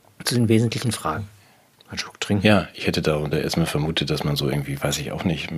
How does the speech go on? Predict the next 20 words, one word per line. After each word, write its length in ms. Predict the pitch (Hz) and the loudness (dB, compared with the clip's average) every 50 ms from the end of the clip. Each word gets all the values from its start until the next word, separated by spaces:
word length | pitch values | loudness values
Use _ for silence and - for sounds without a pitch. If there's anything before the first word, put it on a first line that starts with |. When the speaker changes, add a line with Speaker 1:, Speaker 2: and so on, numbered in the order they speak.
| 76 76 | -4 -2
Speaker 2:
soziale 400 | 78 78 71 - 78 73 73 73 | -2 0 2 4 4 4 4 2
Marktwirtschaft 640 | 71 76 87 - - 82 76 - - - 71 - 73 | 2 2 2 2 2 0 0 2 0 -2 -2 -2 -2
irgendwo 260 | 73 73 69 69 67 | -2 -2 -2 -2 -2
wieder 180 | 73 71 65 - | 0 0 0 0
ausbuddelt 500 | 73 76 - - - 73 69 - - - | 0 -2 -2 -2 -4 -4 -2 -2 -4 -2
oder 180 | - 73 69 | -2 -2 -2
so. 100 | 69 73 | -2 -2
Aber 160 | 73 78 - - | 0 2 2 2
nein, 160 | - 71 - | 4 4 4
Speaker 1:
Nein. 180 | - - - - | 4 4 4 2
Speaker 2:
das 160 | 101 98 - | 2 2 0
ist 240 | 95 - - - - | 0 -2 -2 -2 -2
Ötzi. 260 | 85 85 - - 104 | -2 -2 0 -2 -2
Kann 160 | 98 - 110 120 | 2 4 6 6
ich, 140 | 123 117 | 6 4
kann 200 | - - - 110 | 2 2 4 4
ich 220 | 120 113 - - - | 4 2 0 -2 2
nichts 440 | 117 110 110 - - - - - - | 2 2 2 2 -2 -2 -2 -2 0
zu 160 | - 101 87 | 0 2 2
sagen, 300 | 76 73 76 82 - | 4 4 2 2 0